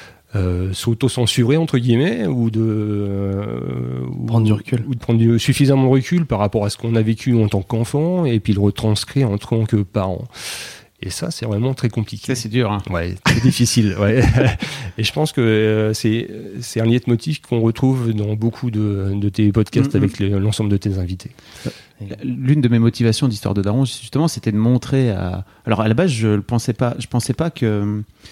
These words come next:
Speaker 3: que ça montrerait aux enfants, parce que pour moi l'idée c'était de montrer aussi aux autres parents, et après je me suis rendu compte qu'il y avait plein d'enfants comme toi en fait, qui ont, enfin des enfants, on est tous des enfants de quelqu'un quoi qu'il arrive, mais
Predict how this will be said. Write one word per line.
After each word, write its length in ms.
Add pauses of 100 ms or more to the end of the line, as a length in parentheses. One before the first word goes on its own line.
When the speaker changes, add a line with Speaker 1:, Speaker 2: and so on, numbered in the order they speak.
(160)
Speaker 3:
que 100
ça 140
montrerait 540 (600)
aux 200
enfants, 400
parce 180
que 60
pour 120
moi 140
l'idée 260
c'était 200
de 40
montrer 240
aussi 220
aux 160
autres 220
parents, 300 (340)
et 20
après 160
je 60
me 40
suis 120
rendu 160
compte 160
qu'il 80
y 20
avait 60
plein 200
d'enfants 360
comme 240
toi 180
en 60
fait, 240
qui 240
ont, 120 (320)
enfin 220 (260)
des 160
enfants, 240
on 60
est 80
tous 160
des 160
enfants 200
de 40
quelqu'un 280
quoi 120
qu'il 160
arrive, 220
mais 140